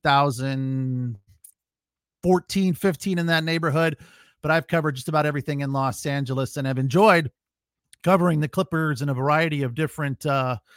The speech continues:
incarnations over the years. And this team that they have put together right now is a lot of fun to watch. <laughs> It's, uh,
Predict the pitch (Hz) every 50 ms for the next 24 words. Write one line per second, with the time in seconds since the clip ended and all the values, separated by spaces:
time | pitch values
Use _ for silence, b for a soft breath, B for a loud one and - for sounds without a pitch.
0 | b b b - 190 202 196 143 - 160 151 147 156 175 175 - - 147 139 131
1 | - - 170 170 175 147 151 143 127 127 120 131 165 175 160 139 120 117 127 123
2 | - 139 151 185 - - - - 185 180 170 160 151 147 143 127 - 156 156 143
3 | - - 170 - - 139 131 165 165 156 160 147 139 151 156 147 131 147 156 156
4 | 143 131 127 117 b b b b b b b b b 156 139 160 180 170 175 185
5 | 202 233 247 247 - - - 208 226 226 220 208 202 190 190 185 156 117 - -
6 | - - - - - - 208 170 214 - - - 208 180 175 165 156